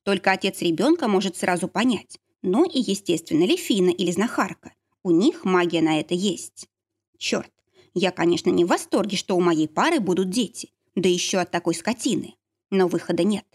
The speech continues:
Если начну выражать недовольство или пренебрегать их существованием, то оттолкну Наташу навсегда. Она ведь не нагуляла их, а понесла по воле обстоятельств постоянного насилия. Я должен смириться с тем, что это и мои теперь дети.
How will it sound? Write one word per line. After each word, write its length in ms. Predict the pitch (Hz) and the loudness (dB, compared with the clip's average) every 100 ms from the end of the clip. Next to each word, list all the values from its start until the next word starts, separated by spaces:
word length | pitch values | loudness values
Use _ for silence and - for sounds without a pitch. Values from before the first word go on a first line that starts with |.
| _ _ - - | _ _ -18 -6
Если 340 | 160 190 185 | 0 0 2
начну 340 | 190 185 - 190 | 2 2 2 0
выражать 420 | 190 175 180 180 | 2 0 0 0
недовольство 600 | 175 160 151 294 - 220 | 0 0 0 -2 -2 -6
или 260 | - 220 | -2 -2
пренебрегать 640 | 185 180 185 170 208 185 180 | 0 2 0 0 0 0 0
их 120 | 214 - | -8 -6
существованием, 840 | 180 175 170 196 262 196 - - _ _ _ - | -6 -6 -2 0 0 -2 -4 -8 _ _ _ -6
то 100 | 95 | -4
оттолкну 560 | 208 - 190 185 208 | -4 -2 -2 0 0
Наташу 420 | 185 180 185 160 | 2 2 -2 -2
навсегда. 540 | 165 165 - 220 208 190 - _ _ - - | -2 -2 -4 -2 -2 -4 -10 _ _ -20 -6
Она 220 | - 370 381 | 0 2 2
ведь 160 | 240 | 2
не 80 | 190 | 2
нагуляла 460 | 180 175 165 294 233 | 4 2 2 2 2
их, 280 | 165 - _ _ - | 0 -4 _ _ -4
а 120 | 208 | -2
понесла 540 | 208 196 180 - 254 | 0 0 0 0 0
по 160 | - 208 | 0 0
воле 240 | 202 196 | 2 0
обстоятельств 800 | - - - 196 196 190 190 - | -2 -6 -2 0 0 -2 -4 -6
постоянного 640 | 196 - 190 185 180 175 | -10 -2 0 2 2 4
насилия. 600 | 180 226 - 233 151 - _ _ _ _ _ - | 2 0 -2 -2 -4 -10 _ _ _ _ _ -4
Я 180 | 175 | 0
должен 320 | 175 190 175 175 | 2 2 0 0
смириться 500 | 175 160 262 - 196 | 2 2 0 -2 -8
с 100 | - | -4
тем, 200 | 202 175 | -2 -2
что 180 | - | -2
это 240 | 196 202 - | -4 -4 -4
и 120 | 208 | 0
мои 260 | 220 339 254 | 2 2 0
теперь 280 | - 165 | -4 -4
дети. 440 | 160 202 - - | -2 -2 -2 -12